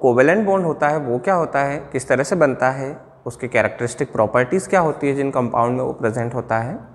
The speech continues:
और आयनिक बॉन्ड के बारे में भी हम सेम चीज़ें देखेंगे। तो चलिए बच्चों स्टार्ट करते हैं हम। सबसे पहले हम देखते हैं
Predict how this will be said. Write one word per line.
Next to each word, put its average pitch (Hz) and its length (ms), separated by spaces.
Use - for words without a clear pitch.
और 127 400
आयनिक 127 340
बॉन्ड 170 200
के 160 80
बारे 113 220
में 113 180
भी 123 60
हम 143 180
सेम 110 240
चीज़ें 107 300
देखेंगे। - 460
तो 127 60
चलिए 131 240
बच्चों 120 260
स्टार्ट 131 300
करते 131 260
हैं 131 120
हम। 262 100
सबसे 165 220
पहले 208 240
हम 233 120
देखते 196 280
हैं 165 160